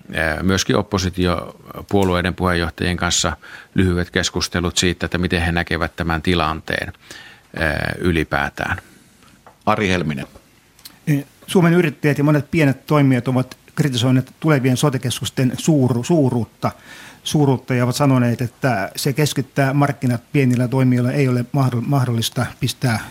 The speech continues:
Speaker 3: pistää näin iso-, isoja sote-keskuksia pystyyn. Miten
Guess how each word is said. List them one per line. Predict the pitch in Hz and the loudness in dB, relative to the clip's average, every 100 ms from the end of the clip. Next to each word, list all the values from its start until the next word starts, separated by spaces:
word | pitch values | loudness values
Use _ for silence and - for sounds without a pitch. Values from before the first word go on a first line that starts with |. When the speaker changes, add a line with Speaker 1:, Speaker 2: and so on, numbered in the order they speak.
| - | -6
Speaker 3:
pistää | 127 - 127 | -4 -2 0
näin | 123 139 | 0 0
iso-, | 156 147 127 123 | 0 2 0 0
isoja | 151 143 127 | 0 2 2
sote-keskuksia | 127 139 131 123 127 - 123 113 - - - - - - | 0 -2 -2 -4 -4 -4 -2 -2 -6 -20 -20 -20 -20 0
pystyyn. | 151 135 - 131 120 104 | 0 0 -2 0 0 0
Miten | 131 143 131 | 0 0 0